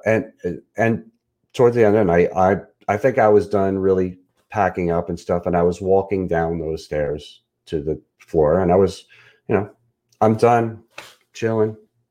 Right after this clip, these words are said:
walking down the stairs casually. He's behind me, and he gives me a little shove as I'm walking, and then a second later gives me a harder shove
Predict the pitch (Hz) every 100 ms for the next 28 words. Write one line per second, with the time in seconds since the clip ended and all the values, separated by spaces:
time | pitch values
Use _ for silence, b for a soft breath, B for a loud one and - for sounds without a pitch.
0 | - 90 87 87 80 78 78 - 78 76
1 | - 73 71 71 - b b b b b
2 | b _ _ 127 131 117 110 98 143 165
3 | 107 78 71 - _ _ _ _ _ _
4 | _ - 98 92 117 110 107 90 95 107
5 | 98 - - - 107 80 85 - _ _
6 | _ _ _ _ _ _ _ _ - 87
7 | 90 87 78 78 - 78 90 b b _
8 | _ _ 92 90 87 90 85 85 - _
9 | _ _ _ 95 - 104 110 92 95 87
10 | 92 85 92 90 92 - - 143 95 78
11 | - 76 -